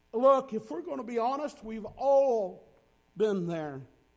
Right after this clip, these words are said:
before. We've all felt like that we were forgotten, abandoned,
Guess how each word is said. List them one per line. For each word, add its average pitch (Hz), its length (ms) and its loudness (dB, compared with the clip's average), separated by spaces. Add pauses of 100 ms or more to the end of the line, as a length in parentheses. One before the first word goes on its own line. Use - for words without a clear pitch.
(140)
before. 175 460 -4 (880)
We've 254 280 -4
all 311 380 8
felt 247 300 -4
like 214 360 0
that 196 140 -4
we 214 140 -6
were 202 240 -8
forgotten, 220 720 -2
abandoned, 190 680 -6